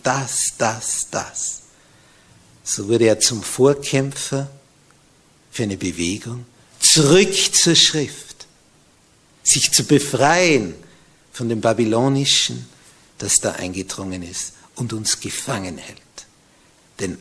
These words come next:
alles, was babylonisch ist, was von unserem Erzfeind gesteuert ist, führt zur Versklavung. Und wo der Geist des Herrn ist,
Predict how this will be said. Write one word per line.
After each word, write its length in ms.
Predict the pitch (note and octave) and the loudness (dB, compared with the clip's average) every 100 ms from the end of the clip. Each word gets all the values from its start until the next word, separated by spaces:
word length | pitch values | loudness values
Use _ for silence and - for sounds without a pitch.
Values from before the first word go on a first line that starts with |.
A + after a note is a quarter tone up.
| - | -6
alles, 720 | - D3 F3 G2+ C#3 - - - _ _ | 2 4 4 2 0 -4 -8 -12 _ _
was 140 | - - | -10 -8
babylonisch 720 | E2+ F2+ G2+ F3 G#3 E3+ - | -8 -2 2 4 4 0 -4
ist, 320 | C3+ - - - _ _ _ _ | -6 -8 -12 -14 _ _ _ _
was 220 | E2 - | -8 -6
von 160 | - F#2 | -6 -8
unserem 260 | F2 F#2 | -8 -4
Erzfeind 680 | G#2 D#3 F#3 - C3+ A#2 A2 | 2 2 4 2 2 0 -2
gesteuert 680 | - G#2 - G2 G2 G2 - | -4 -2 -2 -2 -4 -6 -12
ist, 320 | G2 - - - _ _ _ _ _ _ | -12 -12 -12 -18 _ _ _ _ _ _
führt 680 | - - - G#2+ G#2 G#2 - - _ _ _ _ _ _ | -10 -6 -4 -2 -4 -4 -8 -8 _ _ _ _ _ _
zur 220 | - G#2 | -4 -4
Versklavung. 1000 | - G#2+ - - - G2 - - - - _ _ _ _ _ _ _ _ _ _ _ | -6 -6 -4 -4 -4 -2 -2 -6 -16 -20 _ _ _ _ _ _ _ _ _ _ _
Und 200 | C#3 G#2 | -8 -6
wo 100 | A2 | -4
der 100 | G#2 | -4
Geist 560 | - F#2+ F2+ - - E2 | -2 -2 -2 -2 -2 -4
des 220 | - - | -8 -8
Herrn 480 | - C#3 G#3 A#3 F3+ | 0 2 4 4 4
ist, 580 | E2+ - - - - | 0 -8 -12 -12 -16